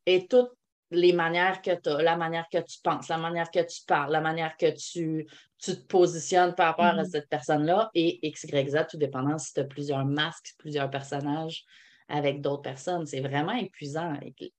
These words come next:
Speaker 1: Avec la simplicité, moi, je me suis rendu compte au courant des années, là, moi aussi, j'ai fait énormément de thérapie, euh, beaucoup de, je me, je me fais accompagner à chaque année par des mentors, par des thérapeutes,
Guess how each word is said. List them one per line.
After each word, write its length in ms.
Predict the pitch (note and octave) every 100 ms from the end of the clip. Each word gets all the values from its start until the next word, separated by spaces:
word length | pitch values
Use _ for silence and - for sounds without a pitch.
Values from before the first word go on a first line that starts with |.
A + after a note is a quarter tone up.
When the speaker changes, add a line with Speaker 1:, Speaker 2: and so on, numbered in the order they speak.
| -
Speaker 1:
Avec 280 | E3 A#3+ A#3+
la 140 | G3
simplicité, 500 | F#3+ G3 E3 - -
moi, 120 | A3
je 100 | E3+
me 60 | D#3
suis 120 | D3+
rendu 200 | D#3 C#3
compte 160 | E3+ E3+
au 40 |
courant 260 | D3 C3+ C#3
des 180 | C#3 C3+
années, 240 | C3 D#3
là, 120 | C#3+ C3+ - -
moi 100 | D#3
aussi, 220 | C3+ C#3+
j'ai 100 | D#3
fait 180 | D3 C3
énormément 460 | C#3+ C#3 C#3 C#3 C#3+
de 60 |
thérapie, 760 | C#3+ C#3 C3 C3 - F3 E3 D3
euh, 140 | C3+ C3 - _ C#3+
beaucoup 380 | D3 C3+ D#3
de, 320 | D3 C#3+ C3+ C3
je 100 | C3+
me, 120 | B2+ -
je 140 | D3 C#3
me 60 |
fais 180 | C3+ C3 - _ _ -
accompagner 560 | D3+ D#3+ D3+ D3 C#3+
à 80 | C#3+
chaque 200 | C3+ C3+
année 220 | C3 D3
par 160 | D3 C#3
des 140 | C#3+
mentors, 420 | C#3 B2+ B2+ E3 C#3+
par 140 | C3
des 140 | C3+
thérapeutes, 500 | C3+ B2+ B2 D#3+ D#3